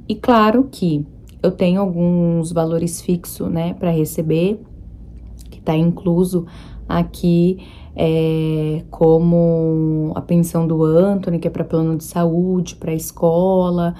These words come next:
né? As coisas do Anthony, graças a Deus, a família do pai dele me ajuda bastante. Então, quando precisa comprar roupa, essas coisas, eles sempre me ajudam.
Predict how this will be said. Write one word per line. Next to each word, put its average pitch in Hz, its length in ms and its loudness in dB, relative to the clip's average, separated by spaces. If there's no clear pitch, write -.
né? 175 260 4
As 185 140 -2
coisas 165 320 -2
do 165 160 0
Anthony, 165 480 2
graças 175 480 -2
a 170 80 0
Deus, 160 340 -4
a 160 120 -4
família 165 320 -2
do 165 80 -10
pai 165 180 -6
dele 160 220 -2
me 160 100 -2
ajuda 160 300 -2
bastante. 170 560 0
Então, 160 160 -6
quando 165 160 -2
precisa 165 320 -6
comprar 165 320 -6
roupa, 170 460 0
essas 165 220 -8
coisas, 160 300 -4
eles 160 180 -6
sempre 175 280 -2
me 170 120 0
ajudam. 165 520 -6